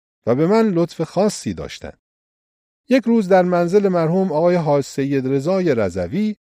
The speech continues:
عصر جمعه‌ای بود که معظم الله روزه داشتند و حدیث کسا را مرحوم آیت الله حاج شیخ جواد خندق آبادی می‌خواند.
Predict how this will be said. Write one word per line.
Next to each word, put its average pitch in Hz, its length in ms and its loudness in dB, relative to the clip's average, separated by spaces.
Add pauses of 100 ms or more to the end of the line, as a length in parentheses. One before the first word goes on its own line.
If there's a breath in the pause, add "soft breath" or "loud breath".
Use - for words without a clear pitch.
(380)
عصر 202 320 0
جمعه‌ای 151 420 0
بود 135 240 -2 (400)
که 151 100 -4
معظم 170 420 2
الله 185 400 0
روزه 123 340 0
داشتند 117 580 -2 (380)
و 117 100 -4
حدیث 131 400 -4
کسا 208 440 0
را 165 260 2 (340)
مرحوم 160 440 2
آیت 135 420 -2
الله 131 380 0
حاج 131 260 0
شیخ - 400 -6
جواد 185 440 0
خندق 110 560 -4
آبادی 85 520 -4
می‌خواند. 78 380 -4